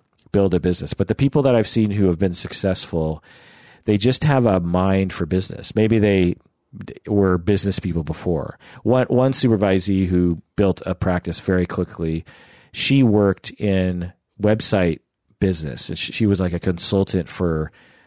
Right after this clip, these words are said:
for websites. And so she had worked in marketing and websites and startups for many years. And so she just knew what it took.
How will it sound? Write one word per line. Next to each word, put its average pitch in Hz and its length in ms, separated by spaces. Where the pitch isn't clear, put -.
for 87 180
websites. 87 540
And 87 100
so 85 380
she 110 240
had 90 160
worked 90 200
in 87 120
marketing 85 600
and 80 120
websites 80 760
and 78 480
startups 92 680
for 85 280
many 78 220
years. 78 360
And 82 100
so 90 320
she - 180
just 131 240
knew 98 580
what 90 140
it 76 100
took. - 300